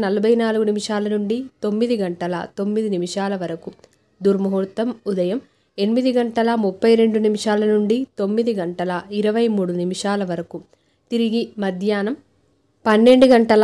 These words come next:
నలభై ఎనిమిది నిమిషాల నుండి ఒక గంట ముప్పై తొమ్మిది నిమిషాల వరకు. ఈరోజు శుభ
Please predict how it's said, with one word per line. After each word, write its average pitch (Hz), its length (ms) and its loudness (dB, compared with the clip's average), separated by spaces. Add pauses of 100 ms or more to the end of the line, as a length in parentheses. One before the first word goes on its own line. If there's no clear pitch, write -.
(160)
నలభై 208 400 6
ఎనిమిది 226 340 6
నిమిషాల 202 480 2
నుండి 196 240 2 (280)
ఒక 220 180 0
గంట 196 240 4 (240)
ముప్పై 202 320 2 (100)
తొమ్మిది 202 400 4
నిమిషాల 202 520 0
వరకు. 170 300 -6 (680)
ఈరోజు 226 360 8 (200)
శుభ 208 180 6